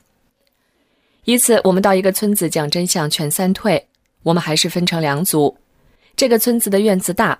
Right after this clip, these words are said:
所以费时间。没讲上几户，迎面开来一辆面包警车，到我们跟前停住。从车上下来一个警察，大声地问我们：“你们是干什么的？你们被人举报了。”我就大声地给他们讲真相，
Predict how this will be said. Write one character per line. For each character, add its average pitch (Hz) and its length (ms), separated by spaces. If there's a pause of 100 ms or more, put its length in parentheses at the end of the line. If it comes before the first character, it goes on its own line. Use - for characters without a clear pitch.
(120)
所 151 240
以 143 120
费 147 200
时 147 240
间。 180 260 (500)
没 185 180
讲 151 160
上 165 160
几 147 180
户， 156 340 (200)
迎 170 160
面 214 300
开 - 140
来 156 180
一 143 60
辆 147 220
面 147 160
包 156 160
警 143 240
车， 175 280 (240)
到 170 140
我 151 60
们 147 140
跟 170 160
前 143 240
停 143 260
住。 - 280 (600)
从 190 180
车 196 160
上 165 240
下 160 160
来 143 120
一 147 40
个 160 100
警 147 220
察， 147 380 (220)
大 151 160
声 165 180
地 147 100
问 165 180
我 143 100
们 151 240 (560)
：“你 170 80
们 180 80
是 208 140
干 196 180
什 143 140
么 139 80
的？ 170 180 (300)
你 175 80
们 180 120
被 208 140
人 151 180
举 - 160
报 156 220
了。” 135 240 (600)
我 175 100
就 185 160
大 170 160
声 165 240
地 147 140
给 143 120
他 156 120
们 151 120
讲 143 200
真 160 180
相， - 260